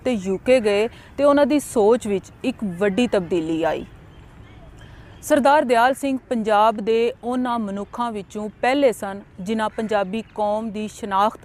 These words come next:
ਤੇ ਇੱਜ਼ਤ ਨਫਸ ਲਈ ਦਿਨ ਰਾਤ ਕੰਮ ਕੀਤਾ। ਇੱਕ ਗੱਲ ਤੇ ਸਰਦਾਰ ਦਿਆਲ ਸਿੰਘ ਬੜੀ ਚੰਗੀ ਤਰ੍ਹਾਂ ਸਮਝ ਗਏ ਸਨ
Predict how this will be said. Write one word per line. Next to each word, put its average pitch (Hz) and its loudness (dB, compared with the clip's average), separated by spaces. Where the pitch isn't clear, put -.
ਤੇ 226 0
ਇੱਜ਼ਤ 233 -2
ਨਫਸ 220 -4
ਲਈ 175 -2
ਦਿਨ 220 2
ਰਾਤ 180 2
ਕੰਮ 160 -4
ਕੀਤਾ। - -12
ਇੱਕ 330 2
ਗੱਲ 302 2
ਤੇ 302 0
ਸਰਦਾਰ 208 0
ਦਿਆਲ 196 0
ਸਿੰਘ 226 -8
ਬੜੀ 220 -4
ਚੰਗੀ 220 -6
ਤਰ੍ਹਾਂ 208 -4
ਸਮਝ 190 -6
ਗਏ 165 -6
ਸਨ 143 -16